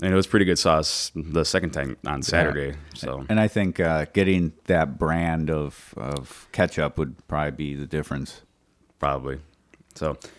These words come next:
Speaker 1: you avoided, uh, disaster, you, everything came together, and then, so the day of the party, you put everything in, in aluminum pans, you,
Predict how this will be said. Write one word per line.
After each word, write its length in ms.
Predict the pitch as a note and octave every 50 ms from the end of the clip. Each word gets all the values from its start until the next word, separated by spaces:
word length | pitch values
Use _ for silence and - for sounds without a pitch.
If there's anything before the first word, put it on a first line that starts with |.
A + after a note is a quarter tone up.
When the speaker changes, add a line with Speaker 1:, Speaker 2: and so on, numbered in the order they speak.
| - _ _ _ _ _ _ _ _ _ _ _ _ _ _ _
Speaker 1:
you 160 | - G2+ G2+
avoided, 420 | F#2+ F2 A2+ A#2 A#2 A2 G#2+ G2+ G2
uh, 400 | F2 D#2 F2 F#2 E2+ D#2+ E2 D#2+ - -
disaster, 640 | - F#2+ D#2+ D#2+ E2+ E2 D#2 D2+ - - D2 D2+ D#2 D2+ - F#2+ F2 _ _ -
you, 340 | E2+ E2 E2 D#2+ D#2 D2 - -
everything 260 | F2 F2 F2+ F2+ E2
came 200 | D#2 - F2 F2+
together, 540 | F2 D2 D#2+ D#2 D2+ D2+ D2 D2 D2+ D2+ D2+ - _ - - - -
and 160 | D#2+ D#2+ D#2
then, 360 | D2 C#2+ C#2+ C#2+ C#2+ C#2 - -
so 160 | - - D#2+
the 80 | D2+ D2
day 200 | C#2+ D#2 F2+ F#2
of 100 | F2+ E2+
the 60 | E2+
party, 320 | - - F2 E2+ E2 E2 D#2+
you 140 | D#2+ D#2+
put 200 | D#2 - - D2+
everything 280 | E2 D#2+ E2 E2 E2 D#2+
in, 200 | D#2+ D#2 D2+ -
in 260 | - E2 D#2+ D2+ C#2+
aluminum 340 | - D2 D2+ E2 E2+ E2 D2+
pans, 760 | C#2+ D#2+ E2 D#2+ D2+ D2 D2 D2 C#2+ C2 - - - - - - -
you, 240 | D#2 D#2 D2 C#2+